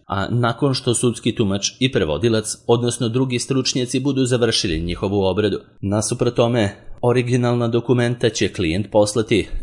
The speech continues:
ili preko kurirske službe ili Pošte Srbije, a vrlo je važno da to bude preporučena pošiljka. Isto tako postoji mogućnost i da originale na uvid sudskom tumaču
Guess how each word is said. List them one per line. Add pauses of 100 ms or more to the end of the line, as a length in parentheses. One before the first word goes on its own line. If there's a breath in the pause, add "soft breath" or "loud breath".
ili
preko
kurirske
službe
ili
Pošte
Srbije,
a
vrlo
je
važno
da
to
bude
preporučena
pošiljka. (260)
Isto
tako
postoji
mogućnost
i
da
originale
na
uvid
sudskom
tumaču